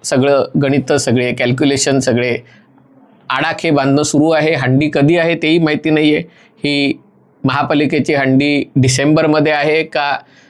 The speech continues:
सप्टेंबरमध्ये आहे? काही जण म्हणतात फेब्रुवारी दोन हजार सव्वीसमध्ये आहे. पण आज देवेंद्र फडणवीसांच्या बोलण्यातनं असं जाणवलं की याच वर्षी ती दहीहंडी आहे. आणि त्यामुळे या वर्षीचा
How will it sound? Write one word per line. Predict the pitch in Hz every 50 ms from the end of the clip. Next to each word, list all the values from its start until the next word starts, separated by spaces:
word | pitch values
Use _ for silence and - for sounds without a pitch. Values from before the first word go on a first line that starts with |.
| _ _ -
सप्टेंबरमध्ये | - - 127 123 - - 160 160 160 160 165 160 156 160 151 156 156
आहे? | 151 147 160 156
काही | - 139 143 143
जण | 143 143
म्हणतात | 151 147 147 143 - 160 156
फेब्रुवारी | - 165 151 143 165 185 185 180 180
दोन | 165 170 165 165
हजार | 160 170 175
सव्वीसमध्ये | 165 - 156 143 160 165 160 165 160 147 139 135
आहे. | 127
पण | - - 156
आज | 143 151 170 170 175 - - _ _ _ _ _ _ _ _ -
देवेंद्र | 143 151 156 160 170 170
फडणवीसांच्या | 156 160 143 147 151 143 - 151 147 160 156
बोलण्यातनं | 147 139 127 131 139 143 139 - 151 139
असं | 135 - 147
जाणवलं | 139 127 127 135 139 139 147 143
की | - 170
याच | 156 156 170 165 -
वर्षी | 160 151 151 - 170 147
ती | - - 156 160 160 - - _ -
दहीहंडी | 151 131 135 143 143 131 143 135 143 151
आहे. | 139 120 117 143 156 156 - - _ _ _ - - _ _ _ _ _ _ _ _ _ _ -
आणि | - 139 156 165 175 180 180 180 175 175 170 - - _ _ _ _ _ _ _ _ _ _ _ _ _ _ _ _ _ - -
त्यामुळे | 190 185 196 214 202 190 175 151 135 139 - - _ _ _ _ _ _ _ _ _ _ _ -
या | - 143 165 185 190
वर्षीचा | 175 170 160 - - 160 143 - 185 185 196